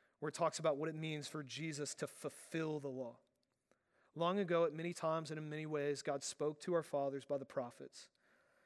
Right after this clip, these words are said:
But in these last days, he's spoken to us by his Son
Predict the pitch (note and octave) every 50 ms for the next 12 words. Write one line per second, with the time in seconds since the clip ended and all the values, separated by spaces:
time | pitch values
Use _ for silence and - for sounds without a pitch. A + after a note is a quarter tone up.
0 | _ _ _ _ - D#3 D#3+ E3 E3+ E3+ D3+ C3+ D3+ D3+ D#3 D#3+ E3 E3 - -
1 | E3 D3+ D3 D3 - - D#3 - - - - D3 D3 - D#3 D3 - D3+ C#3+ C3+
2 | - C#3 C3+ B2+ A#2 - - - - - A#2+ A2+ A2+ A2+ A2+